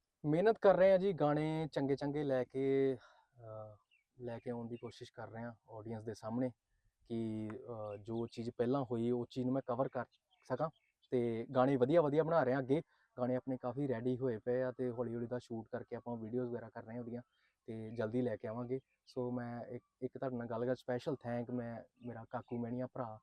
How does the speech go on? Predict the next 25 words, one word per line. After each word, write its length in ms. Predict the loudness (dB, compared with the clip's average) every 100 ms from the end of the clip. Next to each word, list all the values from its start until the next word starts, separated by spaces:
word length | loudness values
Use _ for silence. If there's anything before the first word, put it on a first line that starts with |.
| _ _ _ _ -8
ਜਿਨ੍ਹਾਂ 240 | -4 0
ਦੇ 80 | 0
ਗੀਤ 240 | -2 -2
ਲਿਖੇ 300 | -2 -2 2
ਹੋਏ 200 | 2 2
ਆ 80 | -2
ਸਾਰੇ, 320 | -6 -8 -8 -12 _ _ _ _ -8
ਮੈਂ 140 | -4
ਉਹਨਾਂ 140 | -2
ਦੇ 80 | -2
ਗਾਏ 260 | 0 0 -2
ਆ, 100 | -4 -6
ਤੇ 240 | -6 -6
ਮੇਰਾ 260 | -6 -6 -6
ਭਰਾ 220 | -6 -6
ਨਿਸ਼ਾਨ, 460 | -6 -4 -4 -2 -4 _ _ _ -6
ਜਿਨ੍ਹਾਂ 240 | -2 0
ਦੀ 60 | 0
ਬਦੌਲਤ, 600 | 2 4 4 0 -6 -8 -14 _ -8
ਇਹ, 220 | -8 -8 -10 -4
ਮੈਂ 260 | 0 2 2
ਅੱਜ 160 | 0 0
ਤੁਹਾਡੇ 260 | -6 -4 -4
ਸਾਹਮਣੇ 340 | -2 0 0
ਖੜਾ, 260 | -2 -4